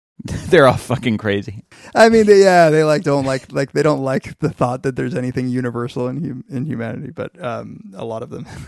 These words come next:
Speaker 2: <laughs> But I, I, I think, like, I think you're, like, we are push-, like, at least I push my grad students to take courses in sociology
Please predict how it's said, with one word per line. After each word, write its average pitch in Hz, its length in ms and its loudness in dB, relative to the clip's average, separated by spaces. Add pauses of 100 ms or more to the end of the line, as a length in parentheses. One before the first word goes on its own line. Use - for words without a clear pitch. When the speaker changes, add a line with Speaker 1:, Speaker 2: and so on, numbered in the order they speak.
(320)
Speaker 2:
<laughs> 147 120 -4 (420)
But 185 140 4 (120)
I, 196 80 4
I, - 120 4 (160)
I 185 40 4
think, 214 280 0 (440)
like, 190 180 0
I 185 60 2
think 185 240 0
you're, 160 240 -2
like, 147 400 0 (220)
we 139 420 2
are 156 540 2
push-, 151 320 -2 (320)
like, 127 220 -6
at 127 100 -6
least 143 260 -2
I 170 220 2
push - 300 -4
my 127 160 -4
grad 120 260 -6
students 113 540 -12 (540)
to 135 120 -2
take - 400 -4
courses 117 420 -2
in 110 140 -12
sociology 110 800 -10